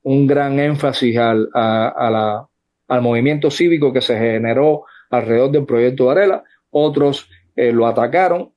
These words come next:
eh, y atacaron a la figura de Osvaldo diciendo que, que estaba, eh, haciéndole juego a la, a la dictadura, utilizando sus mismas reglas,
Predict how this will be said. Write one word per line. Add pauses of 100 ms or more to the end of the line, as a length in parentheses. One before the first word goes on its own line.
(280)
eh,
y
atacaron
a
la
figura
de
Osvaldo
diciendo
que,
que
estaba, (400)
eh,
haciéndole
juego
a
la,
a
la
dictadura,
utilizando
sus
mismas
reglas,